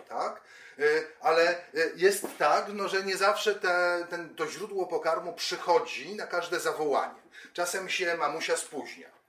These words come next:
No i się, ale w związku z tym, że raz czuliśmy uczucie głodu,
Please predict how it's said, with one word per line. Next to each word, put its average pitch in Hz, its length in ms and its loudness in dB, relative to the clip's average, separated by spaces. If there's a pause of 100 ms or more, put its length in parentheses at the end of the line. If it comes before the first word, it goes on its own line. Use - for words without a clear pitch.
(380)
No 240 140 -2
i 220 120 -2
się, 202 460 2
ale 165 160 4
w 165 40 -8
związku 214 360 -4
z - 80 -10
tym, 190 220 0
że 131 160 -2
raz 160 260 2
czuliśmy 147 440 -10
uczucie 117 360 -10
głodu, 104 680 -6